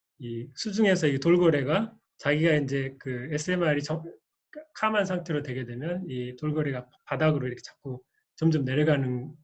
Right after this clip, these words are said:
거를 통해서 이제 저절로 훈련이 되-, 되는 것이고요. 그래서 이런 에스엠알 트레이닝에 사실은 이제 페인 문제라든지 스트로크 문제, 그다음에 이제 뭐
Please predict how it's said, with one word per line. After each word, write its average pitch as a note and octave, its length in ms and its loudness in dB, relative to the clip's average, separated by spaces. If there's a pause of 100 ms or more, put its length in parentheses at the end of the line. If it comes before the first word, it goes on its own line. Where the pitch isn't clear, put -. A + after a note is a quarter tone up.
(160)
거를 A#2+ 200 -6
통해서 D3 580 -6
이제 B2 120 -10
저절로 C3 440 -4
훈련이 D#3 280 0
되-, A#2 200 -10 (140)
되는 A#2+ 220 -8
것이고요. A#2+ 440 -10 (480)
그래서 D#3 140 6
이런 G#3 200 8
에스엠알 G3 400 6
트레이닝에 E3+ 520 4
사실은 D#3+ 460 0
이제 B2+ 140 -6
페인 A3+ 300 4
문제라든지 A#2+ 800 -4 (800)
스트로크 G3+ 440 -2
문제, B2+ 480 -4
그다음에 C#3 600 -8
이제 A2+ 320 -18
뭐 - 180 -20